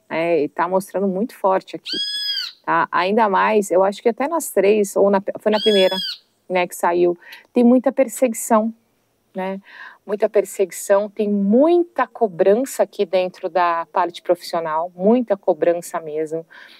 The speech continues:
principalmente em cima das mulheres. É aquela empresa que pode cobrar aperfeiçoamento, mas não dá um único incentivo.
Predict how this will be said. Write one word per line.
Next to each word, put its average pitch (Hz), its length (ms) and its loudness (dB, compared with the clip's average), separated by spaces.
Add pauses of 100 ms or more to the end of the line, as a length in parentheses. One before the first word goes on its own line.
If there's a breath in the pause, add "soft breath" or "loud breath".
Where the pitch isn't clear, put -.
(320 loud breath)
principalmente 208 800 0
em 202 40 -2
cima 190 280 -4
das 170 160 0
mulheres. 165 480 -2
É 196 100 2
aquela 202 340 2
empresa 202 360 2
que - 120 -12
pode 190 260 0
cobrar 180 380 2
aperfeiçoamento, 190 1120 0
mas 185 480 -2 (360 loud breath)
não 196 160 2
dá 202 160 2
um 208 120 0
único 220 260 0
incentivo. 208 840 -2